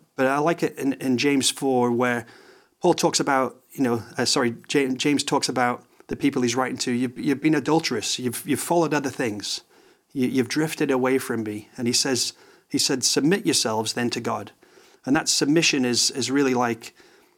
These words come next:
it's really a mir-, military term, you know, come back under rank, come back under his authority. And I think that's what it means to walk humbly with you, God, is to recognize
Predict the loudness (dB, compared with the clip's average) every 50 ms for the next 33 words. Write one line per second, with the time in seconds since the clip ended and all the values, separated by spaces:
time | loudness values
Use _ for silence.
0 | -14 -4 0 2 4 4 6 6 6 6 6 4 2 2 2 2 4 4 2 2
1 | 2 2 2 2 2 0 0 0 -2 -2 -2 -4 -4 -4 -4 -4 -2 0 0 2
2 | 4 2 2 0 0 -4 -2 -2 -2 0 -2 -2 -4 -6 -10 -14 -16 -20 -20 _
3 | _ _ -4 -2 0 0 0 -2 -2 -2 -4 -4 -2 -2 -2 -4 -4 -6 -8 -4
4 | -2 -2 -2 -2 -2 -2 -2 -2 -2 -4 -6 -8 -10 -12 -14 _ _ _ _ _
5 | _ _ _ _ _ -4 -2 -2 -2 0 -2 0 0 0 0 2 2 2 2 2
6 | 0 0 2 2 2 2 0 -2 -4 -2 0 0 2 2 0 0 0 -2 -4 -4
7 | -2 0 0 0 -2 -2 -4 -4 -4 -4 -4 -2 0 0 0 0 0 -2 -4 -2
8 | 0 0 0 0 0 -2 -4 -6